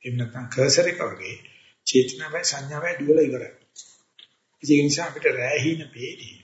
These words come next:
පේන හීනේ අපි දකින්නවා නෙමෙයි, දකින්නවා නෙවෙයි. ඇත්තටම මනසට කිමිකල් එකක් නෙදුවන්නේ. ඊට ඉස්සෙල්ලා චේතනාවයි සංඥාවයි දුවලා ඉවරයි. ඒක නිසා දකින්න හීනේ තමන්ගේ හිතේ තියෙන මේ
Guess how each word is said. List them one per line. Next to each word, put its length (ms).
පේන 340
හීනේ 500
අපි 180
දකින්නවා 600
නෙමෙයි, 300
දකින්නවා 380
නෙවෙයි. 240
ඇත්තටම 400
මනසට 380
කිමිකල් 440
එකක් 200
නෙදුවන්නේ. 500
ඊට 200
ඉස්සෙල්ලා 360
චේතනාවයි 500
සංඥාවයි 420
දුවලා 280
ඉවරයි. 220
ඒක 140
නිසා 380
දකින්න 340
හීනේ 400
තමන්ගේ 400
හිතේ 300
තියෙන 260
මේ 260